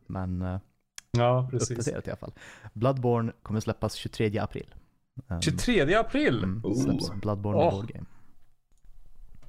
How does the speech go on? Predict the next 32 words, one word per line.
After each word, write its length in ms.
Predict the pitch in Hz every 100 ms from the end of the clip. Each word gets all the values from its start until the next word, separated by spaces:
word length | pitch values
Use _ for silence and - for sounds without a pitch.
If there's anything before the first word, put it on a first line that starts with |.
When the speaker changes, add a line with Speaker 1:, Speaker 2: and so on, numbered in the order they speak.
| - - - - -
Speaker 2:
Nu 100 | 135
blir 100 | 156
jag, 280 | 135 127 156
nu 80 | 147
blir 120 | 156
jag, 160 | 131 110 147
jag 100 | 139
har 80 |
inte 200 | 165 147
spelat 560 | 131 139 113 110 - -
varken 420 | 120 117 127 160
spelet 360 | - 151 107 107
eller 160 | 117
hört 80 | 139
talas 220 | 160 131
om 60 | 131
det 60 | 120
här 80 |
spelet, 340 | 110 117 101 101
men 80 | 123
nu 60 |
blir 100 | 131
jag 80 | 135
ju 60 | 131
taggad 340 | 131 107 123
bara 140 | 120 113
för 120 | 113
att 100 | -
du 120 | 107
ska 120 | 117
skaffa 320 | - 120 -
det. 180 | 113 107